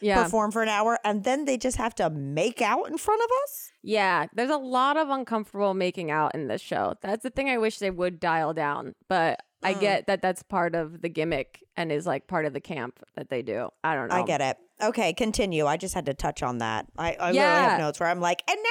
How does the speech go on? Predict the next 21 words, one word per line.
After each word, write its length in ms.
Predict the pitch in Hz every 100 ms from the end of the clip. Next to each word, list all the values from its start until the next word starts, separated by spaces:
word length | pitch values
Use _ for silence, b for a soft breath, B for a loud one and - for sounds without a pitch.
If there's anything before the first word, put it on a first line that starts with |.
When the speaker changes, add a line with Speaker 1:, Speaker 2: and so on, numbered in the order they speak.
| 508
Speaker 2:
they're 240 | 539 494 277
making 360 | 370 - 480 466
out?" 520 | - 320 453 554 - - _
Speaker 1:
I 180 | - 254
know. 200 | 247 233
Speaker 2:
As 120 | 190
Speaker 1:
All 80 | 226
my 100 | 233
notes 260 | 233 339 427
are 20 |
Speaker 2:
tourists 60 | 233
Speaker 1:
like, 180 | 220 -
Speaker 2:
clap? 680 | - 269 320 453 622 - -
Speaker 1:
"They're 240 | 277 285 285
kissing? 500 | - 311 - 392 392 -
Ew, 380 | 359 392 381 254
stop. 720 | - 339 349 349 254 - - -
Please 260 | 381 370 -
stop." 560 | - 311 320 254 - - B B
<laughs> 220 | B B -
Uh, 580 | 254 247 226 226 220